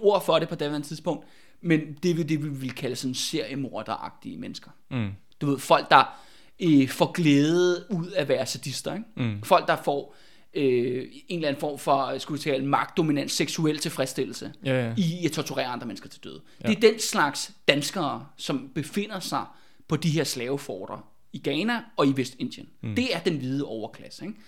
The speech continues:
Speaker 1: Så det er ligesom for, øh, ligesom, ja, øh, ja, det burde være klart nok, hvad for en slags mennesker vi taler om,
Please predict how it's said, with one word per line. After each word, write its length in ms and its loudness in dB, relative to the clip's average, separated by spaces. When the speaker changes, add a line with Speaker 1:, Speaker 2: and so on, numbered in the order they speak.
Speaker 1:
Så 100 -4
det 40 0
er 40 0
ligesom 200 2
for, 380 0
øh, 120 2
ligesom, 420 -2
ja, 160 -2
øh, 400 -10
ja, 60 -2
det 120 -6
burde 160 0
være 100 0
klart 240 0
nok, 140 -6
hvad 100 -4
for 100 -6
en 60 -4
slags 280 -4
mennesker 280 -4
vi 60 -10
taler 280 -8
om, 120 -14